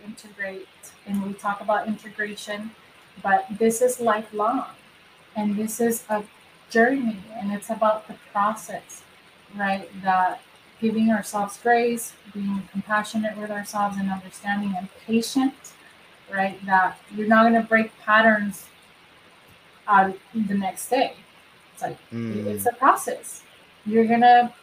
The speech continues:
Speaker 1: fall back through some old patterns. That's okay. That's part of the process. It's part of the journey. But that you genuinely wanna be a better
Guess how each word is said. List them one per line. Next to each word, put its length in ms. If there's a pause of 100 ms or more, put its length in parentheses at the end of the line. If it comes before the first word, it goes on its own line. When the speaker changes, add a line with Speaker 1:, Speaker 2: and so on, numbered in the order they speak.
(260)
Speaker 1:
fall 300
back 340
through 380
some 260
old 200
patterns. 460
That's 320
okay. 460
That's 220
part 260
of 80
the 80
process. 480
It's 140
part 240
of 100
the 60
journey. 440 (400)
But 180
that 200
you 400 (420)
genuinely 580
wanna 520 (580)
be 160
a 40
better 320